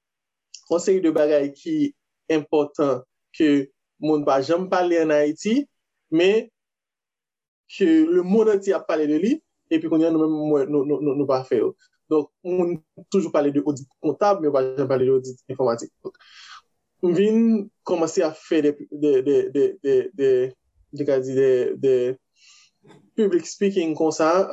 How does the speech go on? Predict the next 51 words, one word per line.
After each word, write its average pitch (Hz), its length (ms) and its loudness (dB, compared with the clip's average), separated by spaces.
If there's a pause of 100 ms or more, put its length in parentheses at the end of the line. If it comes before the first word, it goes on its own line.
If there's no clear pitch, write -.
euh, 143 260 0
de 143 80 0
manyè 139 400 2
jeneral, 139 560 0 (240)
nan 147 160 -2
peyi 151 240 2
an, 147 100 2
men 147 140 0
kounye 214 220 0
a 160 60 0
lè 165 120 0
m 160 80 -12
vin 190 200 2
kite 190 280 -2
Ayiti, 220 640 -2 (560)
euh, 151 480 2
m 151 160 -8
vin 190 160 0
wè 156 220 2
ke 147 100 0 (160)
m 143 140 -4
pa 135 180 2
gen 139 320 0
mwayen 131 320 0
pou 135 140 -8
m 135 80 -10
fè 131 100 0
l - 80 -14
fizikman 143 540 -2
ankò, 214 240 0 (260)
<laughs> - 240 -14
e 196 80 2
pi 160 140 -6
m 143 100 -10
di, 127 160 -8
waw, 151 300 2 (420)
m 156 220 -14
bezwen 175 240 0
jwenn, 165 100 2
m 160 140 0
chèch 170 180 -2
yon 165 100 -8
fason 180 500 -2
pou 196 180 0
ke 190 180 2 (320)
m 175 100 -18 (140)
kontinye 233 480 0
fè 190 80 0
sa 170 140 -2
m 160 80 -4
ta 165 100 0